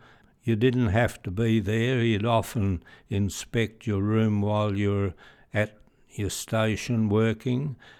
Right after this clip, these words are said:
and, uh, your bed would have to be made with, uh, in a special way with envelope corners, and I've, uh, always made a bed with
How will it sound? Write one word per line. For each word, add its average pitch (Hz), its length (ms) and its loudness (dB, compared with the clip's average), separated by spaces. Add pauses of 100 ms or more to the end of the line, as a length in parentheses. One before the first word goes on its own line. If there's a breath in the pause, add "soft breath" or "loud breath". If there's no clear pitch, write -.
(160 loud breath)
and, 104 560 -2
uh, 101 320 -2 (100)
your 104 160 0
bed 110 520 0
would 101 240 0
have 107 360 -2
to 107 80 -8
be 98 200 0
made 104 520 0
with, 95 420 -2 (100)
uh, 104 120 -4
in 107 260 0
a 95 80 0
special 113 680 -4
way 107 420 -2
with 95 440 -4 (960 loud breath)
envelope 107 800 0
corners, 120 640 0
and 101 340 -2 (380 loud breath)
I've, 113 540 -2
uh, 104 300 -2 (400 soft breath)
always 107 640 0
made 110 320 0
a 104 60 0
bed 104 380 -2
with 95 240 -4